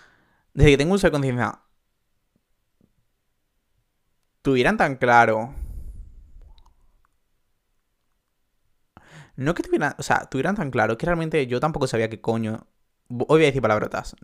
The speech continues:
la vida es una. Yo tampoco sabía qué coño era ser maricón. Y como que, claro, a raíz de que la gente te lo empieza a decir, pues empiezas a preguntar,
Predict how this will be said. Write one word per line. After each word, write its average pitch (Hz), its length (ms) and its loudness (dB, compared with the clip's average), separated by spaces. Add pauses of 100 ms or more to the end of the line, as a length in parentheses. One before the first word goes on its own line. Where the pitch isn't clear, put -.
(100)
la 120 120 2
vida 117 140 2
es 107 40 -4
una. - 200 -10 (1200)
Yo 160 80 0
tampoco 220 200 2
sabía 143 180 2
qué 117 100 -6
coño 127 260 2
era 110 120 2
ser 113 180 -2
maricón. 110 500 -6 (2000)
Y 135 80 -6
como 135 120 0
que, 123 140 -2
claro, 127 220 6
a 120 60 8
raíz 208 160 -4
de 131 100 -6
que 135 120 6
la 139 80 6
gente 143 180 0
te 113 60 0
lo 107 40 2
empieza 104 220 -2
a - 20 0
decir, 120 200 4
pues 120 120 2
empiezas 113 240 -2
a 110 40 2
preguntar, 110 520 -2